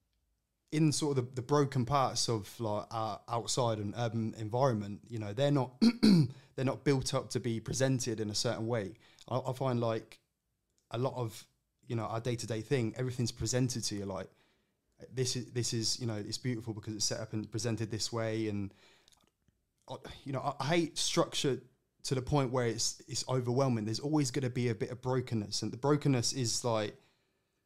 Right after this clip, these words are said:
I don't know, it's, it's a world to the infinite to me, without sounding too, you know,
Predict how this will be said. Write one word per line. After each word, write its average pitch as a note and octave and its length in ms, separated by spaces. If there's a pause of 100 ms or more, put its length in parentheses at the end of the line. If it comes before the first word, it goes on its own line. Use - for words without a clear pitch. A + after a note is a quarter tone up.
(720)
I - 80
don't A#2+ 160
know, C#3+ 180
it's, A#2+ 180
it's C3 200
a C3 40
world C#3+ 220
to B2 100
the B2+ 140
infinite A#2+ 440
to B2 100
me, A2 100
without D3 320
sounding B2+ 340
too, - 180
you B2 280
know, A2+ 160